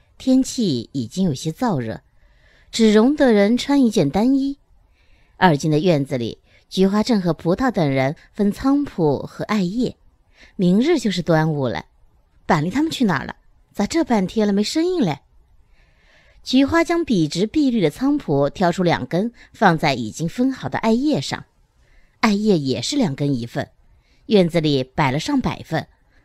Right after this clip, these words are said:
刘婶用稻草将每份捆紧，换一个叫卖黄的小子进来抱进去，送到各个屋门口摆上。葡萄笑道：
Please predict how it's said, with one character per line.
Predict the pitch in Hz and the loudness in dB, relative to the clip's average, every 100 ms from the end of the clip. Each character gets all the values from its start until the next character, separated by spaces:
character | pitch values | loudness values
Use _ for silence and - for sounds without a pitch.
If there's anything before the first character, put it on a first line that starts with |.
| _ _ | _ _
刘 | - 269 | 4 4
婶 | 349 202 | 4 0
用 | 196 226 | 0 0
稻 | 320 240 | 2 0
草 | - 165 120 | 0 -2 -2
将 | 202 220 | -2 0
每 | 208 | 0
份 | - 190 | -2 -4
捆 | 160 170 254 | -2 -2 -2
紧， | 147 - _ _ _ _ _ | -4 -10 _ _ _ _ _
换 | _ 208 165 | _ 2 2
一 | 156 | 2
个 | 180 160 139 160 | 2 2 2 -2
叫 | 196 | 0
卖 | 262 262 | 2 0
黄 | 185 143 | -2 -2
的 | 233 | -2
小 | - 160 127 | -2 -2 -4
子 | |
进 | 151 175 | -6 -2
来 | 147 | -2
抱 | 139 285 | 0 0
进 | 175 143 | 0 -4
去， | 117 147 - _ _ _ _ | -6 -10 -12 _ _ _ _
送 | - 214 | 0 2
到 | 165 | 2
各 | 139 180 | -2 -2
个 | 156 | -2
屋 | 226 | 0
门 | 226 247 | 0 0
口 | 277 | -2
摆 | 294 - - | -2 -4 -6
上。 | - - - _ _ _ _ _ _ _ | -10 -12 -12 _ _ _ _ _ _ _
葡 | - 254 | 2 4
萄 | 339 | 4
笑 | - 359 170 | 4 2 2
道： | - | -2